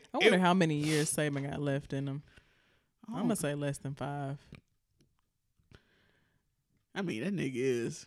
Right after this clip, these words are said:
Speaker 2: He
Speaker 1: I'ma
Speaker 2: up
Speaker 1: s-,
Speaker 2: there.
Speaker 1: if he wanted to, he could go another ten, but I feel like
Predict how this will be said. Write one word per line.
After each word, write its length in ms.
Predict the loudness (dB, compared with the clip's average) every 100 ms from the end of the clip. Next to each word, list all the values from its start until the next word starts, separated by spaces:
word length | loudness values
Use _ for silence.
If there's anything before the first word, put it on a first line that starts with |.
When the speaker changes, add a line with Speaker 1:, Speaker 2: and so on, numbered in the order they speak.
| _ _ -20 -8
Speaker 2:
He 80 | 4
Speaker 1:
I'ma 180 | 8 8
Speaker 2:
up 100 | 6
Speaker 1:
s-, 60 |
Speaker 2:
there. 300 | -2 -4 -6 8
Speaker 1:
if 160 | 8
he 160 | 10 8
wanted 500 | 8 6 6 4 4
to, 160 | 2 2
he 120 | 2
could 160 | 0 2
go 200 | 4 4
another 300 | 2 0 -2
ten, 460 | -2 -2 -2 -4
but 120 | -4
I 120 | -4 -4
feel 220 | -2 -2
like 360 | -2 -2 -4